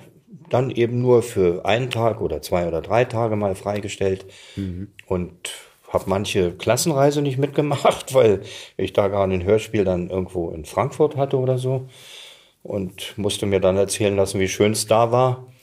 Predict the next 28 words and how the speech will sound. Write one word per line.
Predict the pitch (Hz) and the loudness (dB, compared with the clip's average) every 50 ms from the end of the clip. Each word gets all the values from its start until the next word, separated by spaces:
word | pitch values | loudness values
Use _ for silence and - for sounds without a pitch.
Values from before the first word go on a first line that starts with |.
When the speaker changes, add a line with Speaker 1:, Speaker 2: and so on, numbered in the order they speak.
| _ _ _ _ _ _ _ _ | _ _ _ _ _ _ _ _
Speaker 2:
Mhm. | - 101 92 98 113 120 | -10 -8 -6 -4 -2 0
Speaker 1:
Äh, | 95 92 95 95 95 95 90 82 - - - 90 82 85 | 2 2 4 4 2 2 0 -4 -10 -14 -16 -14 -4 0
hätte | 101 104 104 - 117 | 0 2 2 2 2
dann | 92 - - 107 98 | 4 4 2 2 2
aber | 98 95 101 - | 2 2 2 2
auch | 98 92 | 0 0
erzählen | 104 95 - - 107 101 98 95 | -2 -4 -2 0 -2 0 -2 -2
können, | - 104 98 95 87 | -4 -4 -4 -2 -2
wie | 98 95 90 | -2 -4 -6
schön | - - - - 104 101 98 98 | -6 -6 -2 0 0 0 0 0
es | 95 - | -2 0
bei | 104 104 104 | 2 2 4
mir | 107 113 120 117 101 | 4 4 4 4 6
war. | 92 76 71 - - - - - - - - - _ _ | 4 2 2 0 -6 -12 -16 -18 -20 -20 -20 -20 _ _
Aber | - 80 82 85 80 80 73 - _ _ _ - - - | -6 -4 -2 -2 -2 -4 -6 -12 _ _ _ -20 -20 -16
es | - - - - - - - _ _ _ _ _ _ _ _ _ _ _ _ _ _ - - _ _ _ _ _ _ - - - - - - - | -14 -12 -10 -10 -12 -12 -16 _ _ _ _ _ _ _ _ _ _ _ _ _ _ -20 -20 _ _ _ _ _ _ -20 -20 -20 -20 -20 -18 -16
hat | - - - | -14 -12 -10
sich | - 78 - | -10 -8 -4
dann, | - 87 85 80 78 71 71 - _ _ _ _ _ _ _ _ _ _ _ _ _ _ | -2 -2 -2 -4 -6 -10 -12 -18 _ _ _ _ _ _ _ _ _ _ _ _ _ _
naja, | - 110 131 151 131 | 2 4 4 6 4
und | 107 104 | 4 2
mit | 107 104 - | 2 2 0
dem | 110 104 | 0 0
Synchron, | 98 104 98 - - 110 139 170 | 0 -2 -2 0 0 2 2 2
das | 170 139 - - | 2 -2 -2 0
war | 135 131 135 | 0 0 2
natürlich | 139 135 135 - 131 131 131 127 123 - | 2 0 -2 0 -2 0 0 0 -2 -2
insofern, | 123 110 104 110 113 120 - 127 127 123 123 120 120 113 104 - | -4 -4 -4 -4 -6 -4 -2 -2 -2 0 0 0 -2 -4 -6 -10